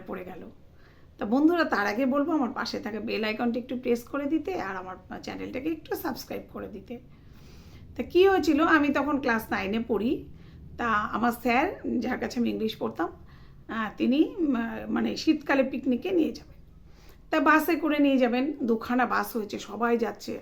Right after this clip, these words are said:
আমার বাড়ি থেকে কিছুতেই যেতে দেবে না, কিছুতেই যেতে দেবে না।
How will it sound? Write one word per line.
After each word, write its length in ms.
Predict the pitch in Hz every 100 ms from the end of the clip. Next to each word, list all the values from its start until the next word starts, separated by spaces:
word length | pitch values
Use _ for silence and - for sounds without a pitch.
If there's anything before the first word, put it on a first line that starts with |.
| -
আমার 400 | - 302 349 339
বাড়ি 240 | 285 233
থেকে 300 | 240 277 254
কিছুতেই 760 | 233 233 262 - - 269 285 240
যেতে 220 | - 220
দেবে 200 | 107 107
না, 120 | 104
কিছুতেই 540 | 220 - 110 - 104 233
যেতে 260 | 101 -
দেবে 160 | 98
না। 100 | 98